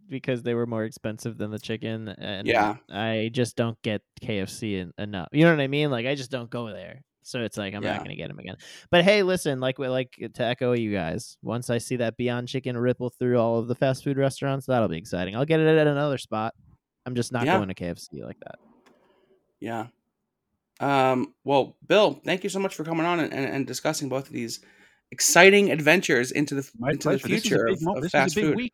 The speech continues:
Speaker 3: for, this is a
Speaker 2: This
Speaker 3: big week
Speaker 2: was.
Speaker 3: for, um, chicken, uh, p-, chicken parts, <laughs> chicken,
Speaker 2: Yeah.
Speaker 3: chicken
Speaker 1: Chicken
Speaker 3: affiliated
Speaker 1: parts.
Speaker 3: products. I, I, and,
Speaker 2: I wonder
Speaker 3: and
Speaker 2: if they
Speaker 3: I'm
Speaker 2: knew
Speaker 3: glad
Speaker 2: they'd
Speaker 3: that
Speaker 2: be
Speaker 3: I
Speaker 2: going
Speaker 3: got
Speaker 2: up
Speaker 3: to
Speaker 2: against
Speaker 3: be
Speaker 2: each other.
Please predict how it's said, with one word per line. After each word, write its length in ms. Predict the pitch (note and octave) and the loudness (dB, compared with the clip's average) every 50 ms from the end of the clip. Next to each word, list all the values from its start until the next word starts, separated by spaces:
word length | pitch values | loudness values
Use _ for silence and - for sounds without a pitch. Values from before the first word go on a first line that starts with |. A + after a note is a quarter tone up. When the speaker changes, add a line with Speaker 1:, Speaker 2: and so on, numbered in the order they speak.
| - - | -8 -6
Speaker 3:
for, 140 | B2 G#2 - _ _ _ _ _ - - - _ - | -4 -4 -6 _ _ _ _ _ -20 -20 -20 _ -12
this 140 | - D3+ - | -10 -6 -4
is 120 | F#3+ E3 | -2 0
a 40 | D#3 | 0
Speaker 2:
This 80 | - F#3+ | 0 2
Speaker 3:
big 60 | F#3 | 4
week 140 | D#3+ E3 C3 | 4 4 4
Speaker 2:
was. 100 | A2 - | 2 0
Speaker 3:
for, 220 | - G#2+ G2 F#2+ F#2+ | -2 -2 -2 0 -2
um, 200 | F#2+ F#2 F#2 - _ _ _ | -2 -4 -4 -8 _ _ _
chicken, 500 | - - C#3+ C3 - A#2 G#2 G2 F#2+ - _ _ _ _ - - | -4 -2 -2 0 0 -2 -2 -2 -4 -6 _ _ _ _ -16 -12
uh, 180 | - G2 G2+ F#2+ | -12 -10 -10 -8
p-, 180 | - - - G2 - _ | -8 -10 -10 -10 -20 _
chicken 360 | - - A#2+ G#2 - G2 F#2+ F2 | -12 -10 -10 -8 -6 -8 -8 -8
parts, 380 | - - G#2+ F2 - - - - - - - | -6 -4 -4 -4 -4 -4 -6 -4 -2 -2 -4
<laughs> 140 | - - G3+ | -2 -4 -4
chicken, 340 | - - F#3+ - F#3 D3+ C#3 - - - | -2 -2 -2 -2 -2 -4 -4 -6 -8 -4
Speaker 2:
Yeah. 260 | - C3+ D3+ E3 D3 | 2 6 8 8 8
Speaker 3:
chicken 280 | - D3 - - B2 A#2+ | 6 4 0 0 0 0
Speaker 1:
Chicken 200 | A2+ A2 G#2+ A2+ | 0 0 0 -2
Speaker 3:
affiliated 520 | - - B2+ B2 B2 A#2 A2+ A2 G#2+ G#2 F#2+ | 2 2 2 2 4 2 2 0 0 -2 -6
Speaker 1:
parts. 140 | G2+ - - - - | -8 -12 -14 -8 -2
Speaker 3:
products. 460 | A#2 A2+ G#2+ G2 F#2+ F2+ - - - - - - - - - _ - | 0 0 0 0 -2 -6 -8 -14 -14 -10 -10 -10 -10 -12 -16 _ -2
I, 40 | A2+ | 0
I, 120 | G#2 G#2 - | 0 0 0
and, 280 | G#2+ G#2+ G#2 A2 A2 C3 | -2 0 0 2 4 6
Speaker 2:
I 20 | |
wonder 60 | C#3+ E3+ | 6 6
Speaker 3:
and 60 | F3+ | 6
Speaker 2:
if 60 | G#3 | 6
they 60 | G3+ G#2 | 6 6
Speaker 3:
I'm 60 | - | 4
Speaker 2:
knew 40 | - | 4
Speaker 3:
glad 100 | F#3+ F#3+ F#3+ | 6 6 6
Speaker 2:
they'd 60 | - | 4
Speaker 3:
that 40 | - - | 4 4
Speaker 2:
be 40 | |
Speaker 3:
I 40 | - | 2
Speaker 2:
going 160 | - F3 F3 | 4 4 4
Speaker 3:
got 60 | E3+ F#3 | 2 2
Speaker 2:
up 40 | |
Speaker 3:
to 40 | F#3 F3+ | 0 0
Speaker 2:
against 180 | E3 C#3+ - | 0 0 0
Speaker 3:
be 120 | - - C3+ | -2 -4 -4
Speaker 2:
each 40 | A2+ | -4
other. 200 | E2 E2 B2+ | -4 -4 -6